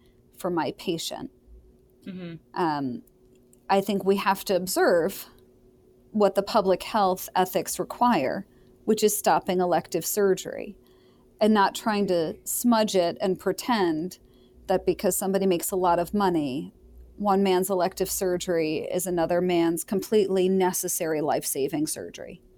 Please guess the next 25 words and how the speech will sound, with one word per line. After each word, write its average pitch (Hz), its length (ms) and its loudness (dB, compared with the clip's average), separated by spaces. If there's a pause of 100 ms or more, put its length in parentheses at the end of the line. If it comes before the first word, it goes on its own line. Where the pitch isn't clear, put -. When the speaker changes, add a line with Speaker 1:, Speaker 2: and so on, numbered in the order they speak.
(600)
Speaker 2:
Right. 156 340 -6 (220)
Yeah. 170 320 -10 (500)
What's 269 220 2
unfortunate 339 640 0
is 214 200 -2
that, 214 460 4
you 214 140 0
know, 190 160 6
the 196 120 -6
data 202 380 2
has 175 320 2
come 170 220 -6
out 175 520 0
that, 160 720 2
um, 143 540 -2 (640)
basically 196 480 -8
those 190 720 0 (280)
folks 185 420 0
who 185 140 -6
are 170 140 2
in 175 340 -8
lower 190 240 2
socioeconomic 170 840 -4
standards, 160 680 -6
those 160 240 -4